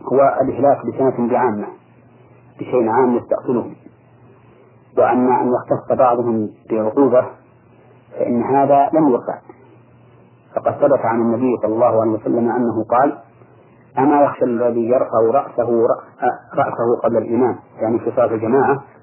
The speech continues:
"أما يخشى الذي يرفع رأس-، الذي يرفع رأسه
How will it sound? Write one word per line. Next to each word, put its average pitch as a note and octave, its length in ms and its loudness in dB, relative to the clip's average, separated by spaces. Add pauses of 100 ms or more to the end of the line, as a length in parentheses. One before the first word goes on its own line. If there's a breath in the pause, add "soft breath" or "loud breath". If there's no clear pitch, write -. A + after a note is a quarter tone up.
(680 loud breath)
"أما C3+ 180 4
يخشى C3+ 180 -2
الذي A#2+ 340 0
يرفع C3 320 2
رأس-، A#2 640 -2
الذي A#2+ 300 -2
يرفع C3 340 2 (100)
رأسه A2+ 420 -2